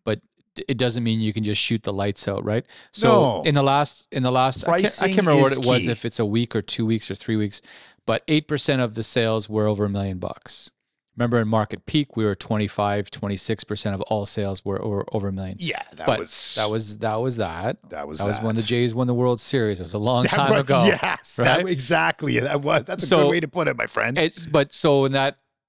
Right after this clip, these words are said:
Speaker 1: period I'm talking about where the eight percent of the sales were over a million bucks, in that same time period, twenty-five percent of all the new listings were over a million bucks. So that's that caution piece of, like,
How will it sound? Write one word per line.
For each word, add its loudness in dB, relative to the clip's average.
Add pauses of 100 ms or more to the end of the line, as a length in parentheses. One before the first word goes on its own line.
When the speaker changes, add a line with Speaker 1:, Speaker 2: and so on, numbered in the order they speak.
(160)
Speaker 1:
period 4
I'm 0
talking 0
about 0
where 0
the -4
eight 0
percent -2
of -2
the -2
sales 0
were 0
over 0
a -2
million 0
bucks, -2
in -2
that 2
same -2
time -2
period, -2
twenty-five 0
percent -2
of 0
all 2
the -2
new 0
listings -2
were -2
over -6
a -8
million -10
bucks. -20 (480)
So 0
that's -2
that -4
caution -2
piece -6
of, -6
like, -6